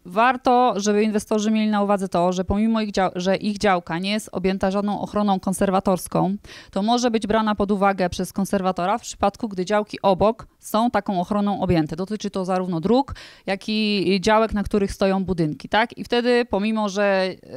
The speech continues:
y, moglibyśmy sobie myśleć, że będzie nam łatwiej, no niekoniecznie. Będą wtedy jakieś, y, negocjacje z konserwatorem niezbędne. I jak sobie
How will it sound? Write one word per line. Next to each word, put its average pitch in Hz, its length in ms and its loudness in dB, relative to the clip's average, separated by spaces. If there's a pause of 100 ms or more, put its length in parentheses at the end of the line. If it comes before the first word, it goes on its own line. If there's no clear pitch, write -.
(160)
y, 185 40 -8 (320)
moglibyśmy 208 540 0
sobie 196 300 0 (300)
myśleć, 208 360 0
że 185 220 2
będzie 202 260 2
nam 202 140 4
łatwiej, 285 440 2 (320)
no 254 100 2
niekoniecznie. 226 640 0
Będą 220 320 0
wtedy 196 280 -4
jakieś, 190 460 -6
y, 185 40 -4 (320)
negocjacje 185 540 -8
z - 60 -12
konserwatorem 170 680 -4
niezbędne. 160 680 -2 (640)
I 240 60 -8
jak 294 200 -4
sobie 262 440 0